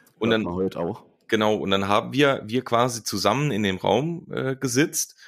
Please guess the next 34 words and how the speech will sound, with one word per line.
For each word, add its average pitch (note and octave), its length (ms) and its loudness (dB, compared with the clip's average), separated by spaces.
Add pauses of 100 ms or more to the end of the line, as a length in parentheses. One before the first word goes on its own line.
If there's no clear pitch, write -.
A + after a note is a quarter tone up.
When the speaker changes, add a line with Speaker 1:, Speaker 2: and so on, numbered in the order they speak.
(300)
Speaker 1:
mit, B2 300 0
äh, A2 260 4
den F#2 160 0
AirPods D#3+ 480 0
im C#3+ 140 -8
Ohr, D3 260 2
zwei G2+ 220 2
Laptops B2+ 540 0 (240)
und G#2 200 0
haben B2 280 2
uns A#2+ 220 -2
die G#2+ 80 -4
Frage A2+ 380 -2
gestellt, C3+ 500 0
wie C3 160 0
um C3+ 140 0
alles C3 320 0
in A2+ 80 0
der F2+ 160 0
Welt A#2+ 340 2
bekommt B2 400 -2
man's F#2+ 220 -2
hin, D#3 300 0 (280)
wenn G#2 100 0
man G#2+ 160 2
zusammen G#2+ 540 -2
in F#2 160 -6
einem B2 320 0
Raum A2 340 2
sitzt, D#3+ 420 -2 (340)
dass G#2 200 2
man G#2 160 2
das, G2+ 360 2
äh, G2+ 200 2